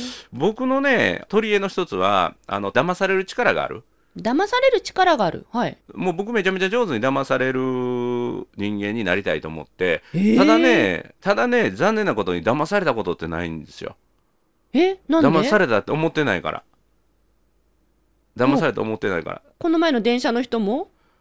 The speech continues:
Speaker 1: うん、電車の人も多分ね、体調悪くて、なんとかトイレまでたどり着いて、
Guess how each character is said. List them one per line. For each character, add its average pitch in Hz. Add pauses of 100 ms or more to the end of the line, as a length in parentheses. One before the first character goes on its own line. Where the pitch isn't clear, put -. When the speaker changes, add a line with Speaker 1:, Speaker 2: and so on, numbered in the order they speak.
Speaker 1:
う 139
ん、 147
電 202
車 233
の 247
人 226
も 131
多 190
分 135
ね、 98
体 170
調 170
悪 165
く 147
て、 101
な 113
ん 120
と 113
か 90
ト 131
イ 117
レ 104
ま 90
で 82
た 110
ど 107
り 104
着 98
い 80
て、 82